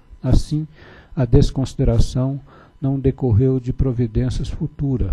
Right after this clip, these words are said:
mas de providências tomadas anteriormente à fiscalização, como algumas providências exigiram maior tempo hábil para a conclusão, acabaram por transpassar o momento do ato fiscalizatório.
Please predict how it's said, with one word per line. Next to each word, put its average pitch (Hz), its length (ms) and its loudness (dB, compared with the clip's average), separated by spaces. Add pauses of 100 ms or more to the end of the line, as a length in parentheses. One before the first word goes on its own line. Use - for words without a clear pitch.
(140)
mas 110 280 -2
de 113 80 -4
providências 117 720 -2
tomadas 113 640 -2
anteriormente 117 760 0
à 110 40 0
fiscalização, 127 880 -2 (600)
como 127 180 0
algumas 113 400 -4
providências 117 760 2 (420)
exigiram 117 920 0 (420)
maior 113 400 0
tempo 127 640 0
hábil 107 360 -4
para 110 240 0
a - 20 -10
conclusão, 123 840 -6
acabaram 131 680 -2
por 123 300 -6
transpassar 127 1000 2
o 123 60 -8
momento 120 580 -8
do 120 180 -4
ato 117 240 -4
fiscalizatório. 113 960 -4